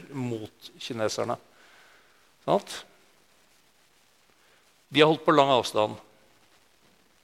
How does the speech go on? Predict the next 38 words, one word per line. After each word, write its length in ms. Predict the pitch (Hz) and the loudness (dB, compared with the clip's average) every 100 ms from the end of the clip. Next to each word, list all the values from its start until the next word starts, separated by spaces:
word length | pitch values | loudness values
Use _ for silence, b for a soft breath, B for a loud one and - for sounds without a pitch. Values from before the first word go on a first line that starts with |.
| B B B B _ | B B B B _
Men 80 | 160 | 0
dette 240 | 175 - | 2 2
er 60 | 220 | 2
altså 160 | 156 151 | 0 0
et 160 | 202 | -2
eksempel 680 | - - 135 117 110 - 151 | -2 0 -2 -2 -8 -4 -2
på 80 | 151 | 0
hvordan 220 | 151 123 135 | 2 2 0
de 60 | 135 | -2
opererer. 540 | - 127 101 117 - | 0 2 2 0 -4
Har 260 | 185 180 160 | -2 2 4
de 60 | |
sikkert 320 | 170 - 143 147 | 2 -2 -4 -2
mobilisert 560 | 156 147 160 - 147 | -4 -2 -2 0 -2
alt 240 | - 127 - | -2 -4 -4
de 80 | |
kunne 480 | 156 160 127 131 143 | -6 -4 -2 -2 -2
finne 400 | 135 160 120 120 | -2 -4 -4 -4
som 160 | 131 151 | -6 -6
kunne 220 | 151 143 | -6 -6
krabbe 240 | 165 123 127 | 0 2 2
og 140 | 131 | 2
gå 100 | 117 | 2
av 80 | 127 | 2
kinesere 540 | 156 131 117 - 175 | 0 0 0 -2 -4
for 160 | - 165 | -2 -4
å 60 | 151 | -2
få 80 | 139 | -2
nok 240 | 131 - | -2 -4
folk 320 | - 127 - | -2 -2 -2
til 160 | - 131 | -4 2
å... 240 | 131 131 | 4 2
Det 240 | - - - | 0 -4 0
er 80 | |
jo 60 | 147 | 2
ikke 80 | 160 | 2
noen 80 | 180 | 0
stor 260 | - 156 | 2 2